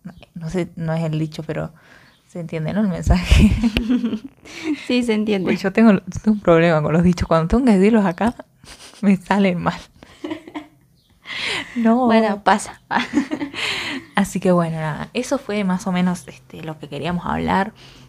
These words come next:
Speaker 1: Es un tema bastante amplio, eh, y que podríamos, incluso yo creo que hacer una parte dos más o menos, pero esto ya es suficiente. <laughs> Así que bueno, esperemos que les haya gustado. Eh, repito,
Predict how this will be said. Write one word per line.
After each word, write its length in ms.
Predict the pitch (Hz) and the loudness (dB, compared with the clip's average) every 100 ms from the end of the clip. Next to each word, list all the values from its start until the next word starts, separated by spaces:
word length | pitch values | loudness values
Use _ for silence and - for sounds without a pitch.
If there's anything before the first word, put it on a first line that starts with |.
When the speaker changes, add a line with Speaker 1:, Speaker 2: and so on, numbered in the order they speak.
| _ - | _ -12
Speaker 1:
Es 120 | 175 | -6
un 80 | 180 | -4
tema 240 | 180 180 170 - - - - - - - | -2 0 2 2 0 -8 -10 -16 -16 -12
bastante 480 | 160 - 175 180 170 | -10 -4 -2 2 2
amplio, 520 | 185 208 208 196 208 - - - - _ | 2 0 0 0 -2 -8 -20 -20 -20 _
eh, 280 | 175 165 156 | -10 -8 -8
y 120 | - | -8
que 120 | 156 147 | -10 -8
podríamos, 440 | 147 165 160 127 _ _ - | -4 0 0 -2 _ _ -10
incluso 380 | 151 - 170 - | -8 -6 -6 -4
yo 100 | 170 | -2
creo 140 | 165 | 0
que 60 | 156 | 2
hacer 120 | 160 175 | 6 6
una 140 | 165 | 4
parte 260 | 160 165 165 | -4 -6 -4
dos 100 | 170 | 0
más 100 | 170 | 2
o 20 | |
menos, 200 | 175 190 - | 2 -2 -6
pero 180 | 160 | -6
esto 220 | 147 156 - | -6 -6 -8
ya 140 | 156 | -6
es 60 | 151 | -6
suficiente. 540 | 180 - 170 180 226 - 196 - - 214 - | -10 -10 -8 -6 -6 2 4 4 4 4 4
<laughs> 680 | 196 - - - - - - | 0 -6 -16 -16 -18 -16 -8
Así 160 | 190 | -2
que 60 | 214 | 2
bueno, 160 | 185 175 | 2 0
esperemos 280 | 226 262 | -2 -6
que 100 | - | -4
les 120 | 175 180 | -2 -2
haya 200 | 185 185 | 0 2
gustado. 680 | 175 - 190 208 208 208 - - - _ - | 2 4 2 4 2 0 -4 -20 -20 _ -8
Eh, 220 | 175 165 - _ _ _ _ - - | -6 -6 -10 _ _ _ _ -18 -6
repito, 800 | - 170 165 180 190 - 190 | 0 2 2 0 -2 0 0